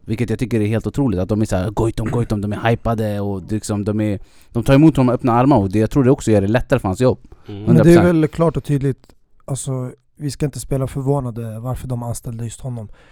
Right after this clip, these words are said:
Speaker 3: Den enda chocken, det är att han inte har någon erfarenhet av att
Speaker 1: Nej,
Speaker 3: vara
Speaker 1: exakt,
Speaker 3: coach,
Speaker 1: ex-,
Speaker 3: men
Speaker 1: exakt.
Speaker 3: det är väldigt klart och tydligt att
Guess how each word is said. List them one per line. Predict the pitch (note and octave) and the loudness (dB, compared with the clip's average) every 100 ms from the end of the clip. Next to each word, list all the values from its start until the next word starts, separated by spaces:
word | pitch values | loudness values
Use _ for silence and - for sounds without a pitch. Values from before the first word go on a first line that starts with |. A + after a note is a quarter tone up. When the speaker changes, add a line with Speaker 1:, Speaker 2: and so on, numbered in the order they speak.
| _ _ - | _ _ -4
Speaker 3:
Den | D3+ E3+ | 4 4
enda | F#3+ F#3 F#3 E3+ D3 | 6 6 8 6 4
chocken, | - F3+ - D#3 C#3 | 0 -4 0 0 4
det | D3+ | 6
är | |
att | C#3 | 6
han | C3+ D3 | 4 0
inte | C3+ C#3 | 2 2
har | C#3 | 2
någon | C#3 C3+ D3 - | 2 -2 -6 -8
erfarenhet | E3+ D3+ C#3+ E3 D#3 | -2 0 4 4 4
av | C#3+ | 2
att | C#3+ | 4
Speaker 1:
Nej, | A3 | 8
Speaker 3:
vara | E3+ | 10
Speaker 1:
exakt, | E3 D#3 | 10 10
Speaker 3:
coach, | F#3+ E3+ - | 10 10 8
Speaker 1:
ex-, | D#3 | 2
Speaker 3:
men | G#3+ | 8
Speaker 1:
exakt. | G3 E3 D#3 | 8 8 6
Speaker 3:
det | |
är | D#3 | 6
väldigt | F3 E3 E3 | 6 6 2
klart | - F3 F3 D#3+ | 2 8 8 8
och | D3 | 0
tydligt | - E3 D3+ D3+ - | -2 -2 0 -2 -4
att | C#3 - | -10 -12